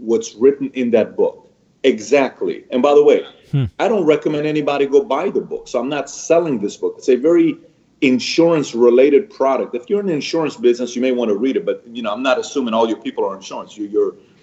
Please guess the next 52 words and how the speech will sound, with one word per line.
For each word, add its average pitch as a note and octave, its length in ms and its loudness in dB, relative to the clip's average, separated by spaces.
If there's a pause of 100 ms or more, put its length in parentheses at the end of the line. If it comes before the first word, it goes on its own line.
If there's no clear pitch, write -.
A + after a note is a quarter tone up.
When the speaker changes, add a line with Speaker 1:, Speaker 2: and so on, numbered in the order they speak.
(200)
Speaker 1:
completely A#2+ 360 2
different A2 200 0
niche A#2 220 0
that G2+ 200 0
you A2+ 80 -2
have. A#2+ 280 -6 (480)
But D3 100 0
I D#3 100 2
wrote G3+ 280 2
that B2+ 200 -2
book, F#2+ 320 -6
and B2+ 140 -4
so C#3+ 100 -2
I B2+ 140 0
casted E3 500 -4
my C3+ 160 -2
vision, A2 380 -2
and A2+ 120 -6
people C3 260 -2
thought B2+ 200 2
I A#2 40 4
was G#2+ 200 2
crazy, G2+ 500 0
I A#2+ 60 2
was G#2+ 220 2
insane, A#2+ 380 -4
and A2 120 0
now, A#2+ 440 0 (480)
seven B2+ 400 2
years A#2 240 4
later, B2 380 4
the G#2 200 2
biggest A#2 460 0
insurance, A#2 540 -4
uh, G2 360 0 (120)
uh, F2+ 40 -12
magazine G#2+ 640 0
comes G#2 300 -2
up B2+ 180 2
to A#2+ 80 -4
me G#2+ 160 0
and G2 120 -6
does A#2 200 2
a G2+ 80 2
cover B2+ 320 -2
story A2+ 340 0
on G#2+ 100 0
me G#2+ 80 -4
back A#2 360 -4
to - 80 -6
back, B2+ 380 -4
and G#2 280 -12